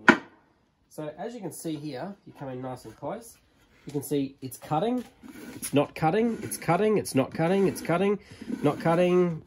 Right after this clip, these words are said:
cutting, not cutting, all the way around. So what's actually happening there is when the original bearing edges were put on in factory with the laminate, the laminate was floating in and out.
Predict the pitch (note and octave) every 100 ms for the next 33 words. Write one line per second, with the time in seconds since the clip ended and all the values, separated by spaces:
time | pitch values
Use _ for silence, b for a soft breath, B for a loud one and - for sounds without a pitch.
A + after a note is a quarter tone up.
0 | - - C#3+ F3 F3+ D3+ C#3+ - D#3 D#3+
1 | D#3+ D3 D3+ C#3+ C3 A2+ G#2 G#2 b b
2 | b b b - D#3 D3 G#3+ - - -
3 | D#3+ E3 - D3+ D3 D3 B2 B2+ - -
4 | - - F3 F3 D3+ D3+ G3+ G3 D#3 B2
5 | D3+ D#3+ D3+ C3+ C3 B2+ - D#3 C#3+ C3
6 | E3 F3+ C#3 C#3+ F3+ G3 B3 - B B
7 | B B - D3+ G3+ - D3 C3+ C3 C3
8 | G#3 A3 - - D3+ D#3+ F3+ E3+ D#3 C3
9 | B2+ - D3 D3+ C#3+ C3 A#2+ G#2+ F2+